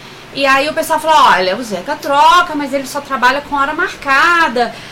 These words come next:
Mas assim, não, você já tem, bora passar lá."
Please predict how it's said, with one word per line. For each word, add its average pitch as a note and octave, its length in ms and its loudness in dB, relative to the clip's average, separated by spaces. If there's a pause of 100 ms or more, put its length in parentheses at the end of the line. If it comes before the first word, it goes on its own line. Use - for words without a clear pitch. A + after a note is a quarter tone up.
(120)
Mas D#4+ 300 2
assim, F#4 420 0
não, C4+ 300 2
você D#4+ 260 -2
já D#4+ 160 -2
tem, F4 320 -4
bora F4+ 280 4
passar F#4 320 0
lá." C4 340 4